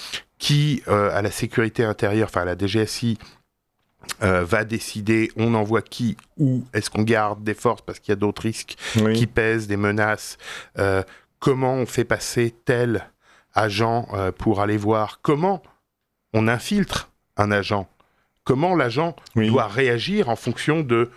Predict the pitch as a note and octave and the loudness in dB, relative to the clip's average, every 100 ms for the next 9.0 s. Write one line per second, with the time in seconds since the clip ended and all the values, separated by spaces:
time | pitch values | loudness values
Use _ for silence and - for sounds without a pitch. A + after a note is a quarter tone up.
0 | _ _ - - - - - F#3 - - | _ _ -14 -12 -4 -2 2 0 0 -4
1 | - G2+ C#3 C3 B2+ B2 A2+ C3+ D3+ C#3 | -2 0 2 2 2 2 2 2 2 2
2 | C3+ C#3 - G#3+ A3+ - - - - - | 0 -4 -2 0 0 -4 -8 -8 -8 -6
3 | C#3 A#2+ A3+ A3+ - - _ _ _ - | 0 2 4 2 -2 -16 _ _ _ -8
4 | F2+ C#3+ C#3+ A#2 C#3+ - E3 C#3+ C3 C3+ | 0 2 4 2 0 0 0 0 0 0
5 | D3 - G#3 A3+ A3 - - - G#2 G#2+ | -2 -2 0 0 -2 -8 -16 -6 0 2
6 | G#2 G#2 - B2 A#2+ A#2 A2+ A#2 A#2 A2+ | 2 0 0 2 2 2 0 2 2 2
7 | A2+ A2+ - A#2+ B2 G#2 G2+ A#2+ G#2+ A#2+ | 0 -2 0 2 2 0 -2 -4 -2 -2
8 | C#3 B2+ G#2+ B2 B2 C#3 D#3+ F#3+ G#3+ | 0 0 0 0 0 0 0 2 0